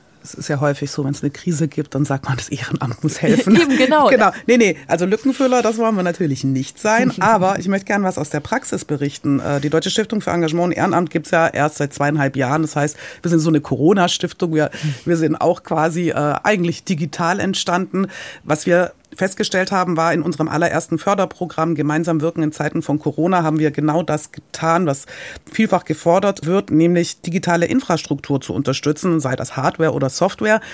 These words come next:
Speaker 1: Und wir waren quasi zehnfach überzeichnet. Das heißt, es gibt einen immensen Bedarf. Was wir allerdings gesehen haben, war, dass die meisten Organisationen, was Software gerade angeht, eher so proprietäre Software angeschafft haben.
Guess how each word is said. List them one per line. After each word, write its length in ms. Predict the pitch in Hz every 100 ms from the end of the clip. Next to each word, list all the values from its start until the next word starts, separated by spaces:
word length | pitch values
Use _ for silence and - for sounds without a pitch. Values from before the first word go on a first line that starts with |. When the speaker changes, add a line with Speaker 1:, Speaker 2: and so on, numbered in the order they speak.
| - - -
Speaker 1:
Und 240 | 165 156
wir 120 | 160
waren 220 | 151 165
quasi 360 | 160 143 151 156
zehnfach 440 | - 190 196 185
überzeichnet. 640 | - 151 143 156 156 185 170
Das 160 | 139
heißt, 300 | 156 160 190 - - -
es 100 | -
gibt 220 | 196 -
einen 100 | 185
immensen 480 | 165 165 147 170 170
Bedarf. 460 | 151 123 127 147 139
Was 160 | 135
wir 160 | 135 -
allerdings 440 | 196 302 175 151
gesehen 400 | 143 135 208 -
haben, 300 | 156 151 160
war, 240 | 139 160 190 - - -
dass 140 | 143
die 80 | -
meisten 320 | 165 180 -
Organisationen, 1040 | 175 165 160 160 147 143 170 165 214 208 185 - - - - -
was 180 | 151 -
Software 500 | - 180 190 - 214
gerade 380 | 202 180 185 -
angeht, 320 | 180 175 185
eher 120 | 165
so 100 | 165
proprietäre 640 | 147 170 165 156 156 156 151
Software 400 | 139 135 143 -
angeschafft 540 | 135 127 - - -
haben. 280 | 135 131